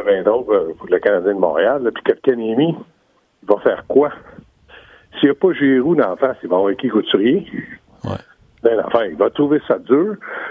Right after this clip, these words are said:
Speaker 1: Puis là, on va nous sortir d'excuses. Fatigué, il est jeune, c'est correct. Moi, je m'en passe ça. Moi, je
Speaker 2: Comment
Speaker 1: me
Speaker 2: t'as trouvé
Speaker 1: mords
Speaker 2: ça après
Speaker 1: pas
Speaker 2: le match
Speaker 1: ça.
Speaker 2: samedi quand il a dit, « Ah, trois fois, il a échappé son gars, fait que je l'ai assis pour la troisième » ?
Speaker 1: Ah oui,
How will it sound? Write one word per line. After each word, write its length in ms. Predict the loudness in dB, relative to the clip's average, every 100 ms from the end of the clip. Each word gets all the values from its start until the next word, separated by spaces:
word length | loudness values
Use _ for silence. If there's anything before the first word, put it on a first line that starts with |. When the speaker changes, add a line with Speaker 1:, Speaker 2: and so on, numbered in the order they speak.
| 0
Speaker 1:
Puis 100 | 2
là, 60 | 2
on 60 | -2
va 80 | -4
nous 60 | 0
sortir 280 | -2 0 2
d'excuses. 420 | 2 0 -2 -2 -4 -10 -16 _ _ 0
Fatigué, 760 | 0 -2 0 2 2 -2 -12 -20 _ -20 -14 2
il 100 | 4
est 120 | 4
jeune, 440 | 2 0 0 -4 -12 -16 -20 _
c'est 100 | -2
correct. 380 | 0 -2 -2 -6 _ _ _ _ _ -4
Moi, 100 | -2
je 60 | 0
m'en 160 | -2
passe 240 | 0 -2 -4
ça. 60 | -12 -20 _ _ _ _ -4
Moi, 200 | -2 0
je 60 |
Speaker 2:
Comment 140 | 0 2
Speaker 1:
me 40 |
Speaker 2:
t'as 80 | 2
trouvé 200 | 2 2
Speaker 1:
mords 60 | 2
Speaker 2:
ça 100 | 2
après 160 | 2 0
Speaker 1:
pas 40 |
Speaker 2:
le 40 | 0
match 180 | -2
Speaker 1:
ça. 140 | 0 -2
Speaker 2:
samedi 260 | -2 -4
quand 120 | -2 -2 0
il 80 |
a 40 | -2
dit, « 220 | 2 2
Ah, 80 | 2
trois 220 | 2 0
fois, 180 | 2 2
il 40 | 2
a 20 |
échappé 300 | 2 0 0
son 200 | 0 0
gars, 140 | 2 2
fait 140 | 0
que 60 | 0
je 60 |
l'ai 140 | 2 2
assis 240 | 0 -2
pour 120 | 0
la 80 | 0
troisième » ? 420 | 0 -2 0 -4 -8 -20 -20 -20 -20 _ _ _ _ -4
Speaker 1:
Ah 80 | 0
oui, 140 | 2